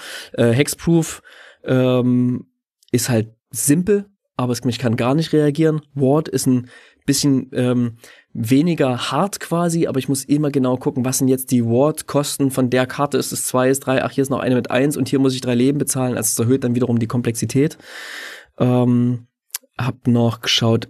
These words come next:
Planeswalker an sich hab ich mal geguckt, es sind, landen bei zwei Punkten und bei drei Punkten haben wir beispielsweise, gut, die Sagas sind jetzt bei drei Punkten gelandet oder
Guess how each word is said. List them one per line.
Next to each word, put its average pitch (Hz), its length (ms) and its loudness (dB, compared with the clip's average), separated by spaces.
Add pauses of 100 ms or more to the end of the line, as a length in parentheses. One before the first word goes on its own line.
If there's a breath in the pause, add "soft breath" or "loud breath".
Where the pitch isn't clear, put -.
Planeswalker 147 680 2
an 113 140 0
sich 170 220 0
hab 160 100 -4
ich 165 100 -4
mal 165 160 2
geguckt, - 560 -4
es - 240 -6
sind, 139 160 2
landen 127 240 2
bei 123 100 2
zwei 120 300 2
Punkten 160 420 0 (600 loud breath)
und 117 360 2
bei 117 120 4
drei 113 260 2
Punkten 120 460 0
haben 117 100 2
wir 117 80 2
beispielsweise, 113 500 0
gut, 117 140 -4
die 113 80 2
Sagas 139 420 0
sind 151 100 0
jetzt 139 140 -2
bei 127 100 0
drei 123 200 0
Punkten 127 260 -2
gelandet 120 680 0
oder 107 360 -6